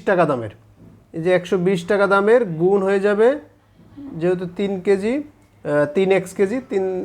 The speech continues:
এক্স দ্বারা গুণ হয়ে যাবে। তা তিন বিশকে ষাট, তিনশো ষাট এক্স, এই টাকাটা হচ্ছে তার বিক্রয় মূল্য, আর এইটা ছিল তার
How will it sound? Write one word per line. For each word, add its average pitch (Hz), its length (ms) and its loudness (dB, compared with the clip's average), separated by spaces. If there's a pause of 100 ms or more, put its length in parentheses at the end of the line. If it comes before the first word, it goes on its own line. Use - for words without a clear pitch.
(160)
এক্স 170 200 -2
দ্বারা 175 240 4
গুণ 175 180 4
হয়ে 123 140 -2
যাবে। 107 160 -8 (760)
তা 147 60 -8 (300)
তিন 180 140 2 (100)
বিশকে 185 240 0 (120)
ষাট, 208 440 0 (320)
তিনশো 175 580 -2 (920)
ষাট 175 580 0 (920)
এক্স, 156 280 -2 (840)
এই 226 260 4
টাকাটা 180 300 4
হচ্ছে 175 260 -2
তার 214 140 2 (760)
বিক্রয় 180 500 4
মূল্য, 110 140 -4 (1000)
আর 131 100 4 (200)
এইটা 190 260 0
ছিল 196 120 0 (140)
তার 226 160 4